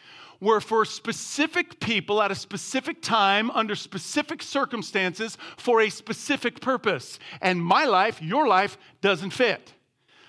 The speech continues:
Look at one good example. Mark sixteen, beginning in verse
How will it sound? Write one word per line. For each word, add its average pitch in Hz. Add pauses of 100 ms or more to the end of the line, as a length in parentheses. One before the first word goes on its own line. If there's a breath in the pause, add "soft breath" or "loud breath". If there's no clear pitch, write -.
(140)
Look 294
at 262
one 226
good 220
example. 175 (200)
Mark 220
sixteen, 226
beginning 202
in 190
verse 185